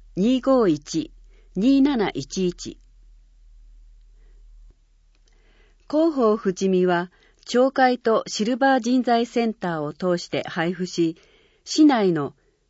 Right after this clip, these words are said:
公共施設や駅などにも置いています。また、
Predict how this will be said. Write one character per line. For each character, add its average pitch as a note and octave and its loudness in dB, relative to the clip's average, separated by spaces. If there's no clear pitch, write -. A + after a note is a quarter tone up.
公 B3 -2
共 C4 0
施 - -8
設 A3 -2
や C#3+ -4
駅 A3 -4
な F#3+ 0
ど D#3 -4
に C#3+ -4
も C3+ -8
置 E3+ -2
い F#3 -6
て F3+ -2
い E3+ 2
ま D#3+ -4
す。 - -20
ま F3 -2
た、 F#3 -4